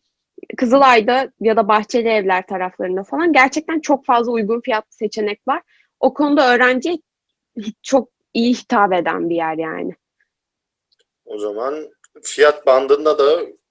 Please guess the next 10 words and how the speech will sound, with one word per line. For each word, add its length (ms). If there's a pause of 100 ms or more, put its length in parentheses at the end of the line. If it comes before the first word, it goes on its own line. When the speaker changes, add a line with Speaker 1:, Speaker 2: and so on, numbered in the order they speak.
(160)
Speaker 2:
farklı 520
bütçelere 440
uygun 720
fiyatlar 480
sunabiliyor 680 (300)
diyebiliriz 520
üniversitede. 280
Speaker 1:
Aynen. 320 (800)
Bir 240
de, 260